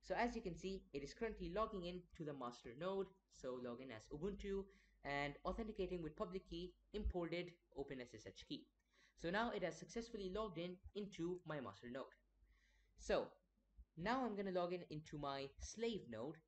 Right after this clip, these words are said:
and to do that I can just right click and open a new putty window, and I'm gonna go to my slave, copy the public I P v four address of my slave, and then I can paste that over here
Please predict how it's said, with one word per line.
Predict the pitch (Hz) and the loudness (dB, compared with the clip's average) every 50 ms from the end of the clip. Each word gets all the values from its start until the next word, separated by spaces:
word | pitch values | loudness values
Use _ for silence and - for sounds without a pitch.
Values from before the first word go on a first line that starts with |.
| _ _ - | _ _ -4
and | 131 131 127 - | -2 -2 -2 -4
to | 156 139 | -2 -2
do | 147 147 143 | 0 0 2
that | 151 147 - - | 2 2 2 0
I | 131 | -4
can | - - 135 | -4 -4 -6
just | 131 127 - - | -6 -4 -2 -2
right | 123 117 120 - - | -2 -2 -2 -4 -4
click | 190 196 196 196 - - - _ _ - | -4 -4 -4 -4 -8 -16 -20 _ _ -8
and | 123 135 135 135 135 135 | -4 -2 0 0 0 -2
open | 123 135 - - 135 | -4 -4 -4 -4 -6
a | 127 127 | -4 -2
new | 151 180 185 175 170 170 - - - | 0 2 2 0 0 -2 -6 -4 -4
putty | 139 127 123 117 | -2 -2 -2 -4
window, | 117 113 123 135 165 180 185 185 180 - _ _ _ _ _ _ _ - - - | -4 -4 -2 0 2 2 2 0 -2 -6 _ _ _ _ _ _ _ -16 -10 -6
and | 127 131 | -4 -4
I'm | 131 120 | -2 -2
gonna | 127 127 120 123 | -2 -4 -2 0
go | 127 123 123 120 - - | 0 0 0 -2 -4 -6
to | 131 127 127 123 120 | -4 -4 -2 -2 -2
my | 110 107 107 | -2 -2 -4
slave, | 107 - - - 190 196 196 190 196 202 202 - - _ _ _ _ - | -6 -8 -10 -2 0 2 2 2 2 0 -2 -6 -12 _ _ _ _ -2
copy | 147 131 127 127 123 120 | -2 -2 -2 -2 -4 -2
the | 123 123 123 | -2 -4 -4
public | 123 143 117 120 127 123 - | -4 -6 -6 -4 -4 -4 -4
I | 117 117 | -4 -4
P | 120 120 117 113 | -4 -4 -6 -6
v | 113 - | -6 -6
four | 120 120 - - | -6 -6 -4 -4
address | 113 117 120 120 120 - | -4 -6 -6 -8 -8 -10
of | - - 120 | -12 -12 -10
my | 107 101 | -12 -12
slave, | 104 - - - 117 110 135 175 202 202 - - - _ _ _ _ _ _ _ - | -12 -12 -12 -8 -6 -4 -2 -2 -2 -4 -8 -12 -18 _ _ _ _ _ _ _ -6
and | 120 120 120 120 120 113 113 | -4 -2 -2 -2 -4 -4 -2
then | 120 120 120 120 120 - - | -2 0 0 0 0 -2 -4
I | 113 113 | -6 -10
can | - 117 120 - | -10 -12 -12 -10
paste | 117 104 110 117 | -8 -8 -8 -8
that | 110 104 104 | -8 -8 -6
over | 101 101 104 - - | -6 -8 -8 -8 -8
here | 180 175 180 180 180 185 185 | -6 0 2 4 4 4 2